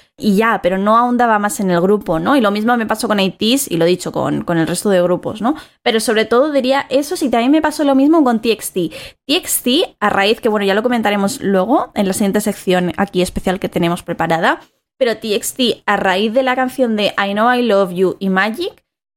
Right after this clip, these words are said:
empecé a escucharles una barbaridad y empecé a darles esa oportunidad que a lo mejor antes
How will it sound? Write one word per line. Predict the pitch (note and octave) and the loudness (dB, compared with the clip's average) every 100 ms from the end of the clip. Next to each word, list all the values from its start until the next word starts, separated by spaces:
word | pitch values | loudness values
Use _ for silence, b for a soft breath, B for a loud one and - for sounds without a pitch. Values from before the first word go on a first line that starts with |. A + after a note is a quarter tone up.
| _ | _
empecé | A3+ G#3+ G3+ G3 G3+ | 0 0 0 -4 -4
a | G3 | -4
escucharles | - D#4 - A#3+ C#4 F#4 - _ | -2 -4 0 0 2 -2 -4 _
una | A3 A#3+ B3 | 2 2 2
barbaridad | A#3 G3+ G#3 F#3+ G#3 | 0 2 2 2 2
y | C#4+ | 2
empecé | A#3+ G3+ G3+ | 2 0 0
a | |
darles | G3 A#3+ C4 | 2 2 -2
esa | C4 | -2
oportunidad | A#3 A3+ A3+ G#3 G#3 | 0 0 0 0 -2
que | A#3 | 0
a | A#3+ | 0
lo | |
mejor | G3 G3+ F#3 | 0 0 -2
antes | F#3+ | 0